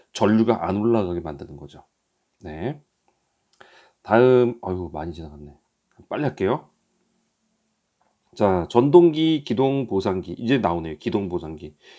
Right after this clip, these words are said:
기동 보상기가 그러니까 전부 다, 예, 이런 보완, 단점을 다 보완을 한 거죠. 자, 이게 어떤 방법이 설명하시오?라는 거예요.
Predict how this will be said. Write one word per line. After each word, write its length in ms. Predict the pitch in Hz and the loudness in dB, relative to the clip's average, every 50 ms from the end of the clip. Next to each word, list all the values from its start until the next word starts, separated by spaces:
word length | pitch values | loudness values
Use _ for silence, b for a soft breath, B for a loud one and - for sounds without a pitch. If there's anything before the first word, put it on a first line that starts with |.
| b _ | b _
기동 300 | - 120 160 170 170 156 | 2 4 6 6 6 4
보상기가 520 | 160 147 156 147 139 120 120 113 117 123 | 2 0 0 -2 -2 -2 -2 0 0 0
그러니까 560 | 110 104 98 95 - - 135 151 170 180 180 _ _ _ _ _ _ _ _ _ _ _ _ - | 0 -2 -4 -6 -4 -2 -2 -2 -2 -4 -8 _ _ _ _ _ _ _ _ _ _ _ _ -10
전부 400 | - 107 95 101 98 101 110 113 | -8 -4 -4 -4 -4 -4 2 4
다, 300 | 135 147 165 180 180 - _ _ _ _ _ _ _ _ _ _ - | 4 4 4 2 -4 -10 _ _ _ _ _ _ _ _ _ _ -4
예, 100 | 110 98 | -2 0
이런 360 | 95 104 113 127 131 117 110 | 2 4 6 6 4 4 2
보완, 480 | - - 110 110 110 110 107 101 90 - | 0 2 4 6 6 6 4 2 -4 -6
단점을 440 | - 101 104 104 - 123 117 113 110 | -6 -6 -6 -4 -2 0 0 0 -2
다 160 | - 92 - | -2 -6 -6
보완을 360 | - 95 92 90 87 82 85 92 | 0 0 2 2 2 -2 -4 -6
한 120 | 123 135 | -8 -6
거죠. 440 | 117 104 85 87 80 87 127 143 - _ _ _ _ _ b b b b b b b b b b b b | -6 -8 -8 -8 -10 -10 -10 -12 -14 _ _ _ _ _ b b b b b b b b b b b b
자, 140 | - 113 104 | -6 -4 0
이게 240 | 98 117 135 156 190 | 0 2 6 8 8
어떤 400 | 120 92 104 - - 175 175 175 | 8 6 2 2 2 4 4 4
방법이 300 | 160 147 135 135 127 120 | 2 0 0 -2 -2 -2
설명하시오?라는 1080 | 110 156 165 165 165 151 139 120 107 - 107 104 117 131 135 117 101 90 87 82 82 85 | 0 -2 -2 0 0 -2 -2 -4 -4 -4 0 2 4 4 4 2 0 -2 -4 -8 -10 -14
거예요. 280 | 82 80 78 76 - | -16 -16 -18 -20 -20